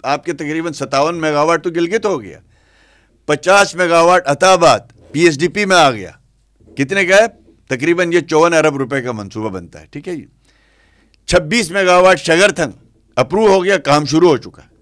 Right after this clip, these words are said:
जो खान ने रोके थे, शहबाज शरीफ साहब ने अपने सोलह महीने के दौर में हमें मंजूर करके दिए। अट्ठाईस मेगावाट गुवाड़ी टेंडर हो रहा है, छत्तीस मेगावाट हरपो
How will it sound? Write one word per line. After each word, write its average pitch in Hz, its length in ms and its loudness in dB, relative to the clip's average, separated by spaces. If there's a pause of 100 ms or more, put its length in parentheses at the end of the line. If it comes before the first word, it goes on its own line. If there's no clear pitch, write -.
(320)
जो 131 100 -2
खान 160 260 0
ने 185 100 0
रोके 175 300 0
थे, 214 260 -2 (320)
शहबाज 151 260 2
शरीफ 165 300 -4
साहब 160 240 -2
ने 156 200 -6
अपने 131 280 -12
सोलह 147 300 -2
महीने 139 260 -4
के 127 140 -6
दौर 123 180 -4
में 123 100 -8
हमें 120 140 -10
मंजूर 113 260 -6
करके 92 320 -16
दिए। 76 320 -20 (1080)
अट्ठाईस 180 440 0
मेगावाट 190 480 4
गुवाड़ी 185 360 4 (460)
टेंडर 165 260 2
हो 160 160 4
रहा 98 120 -2
है, 62 60 -14 (1400)
छत्तीस 185 500 -2
मेगावाट 185 460 4
हरपो 165 580 -2